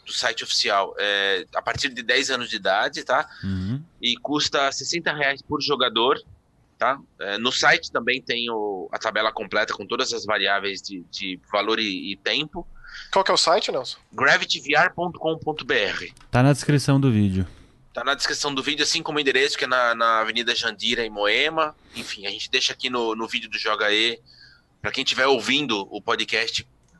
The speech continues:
Speaker 1: acessa o canal pra ter as informações completas ou vai direto no site dos caras. Tá? É isso.
Speaker 2: Maravilha.
Speaker 3: Maravilha.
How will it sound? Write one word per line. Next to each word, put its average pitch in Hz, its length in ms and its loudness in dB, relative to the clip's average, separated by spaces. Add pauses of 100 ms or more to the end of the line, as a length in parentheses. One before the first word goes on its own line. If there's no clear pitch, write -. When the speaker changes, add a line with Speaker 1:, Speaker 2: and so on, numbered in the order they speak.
(340)
Speaker 1:
acessa 131 500 -2
o 131 60 -4
canal 110 380 0
pra 104 340 0
ter 107 180 -4
as 101 120 -2
informações 104 480 -6
completas 151 440 -2
ou 185 80 -2
vai 185 140 2
direto 165 260 2
no 160 80 -8
site 139 300 -6
dos 127 140 -6
caras. - 400 -6 (800)
Tá? 156 340 0
É 123 80 0
isso. - 340 -4 (280)
Speaker 2:
Maravilha. 110 560 6
Speaker 3:
Maravilha. - 120 -4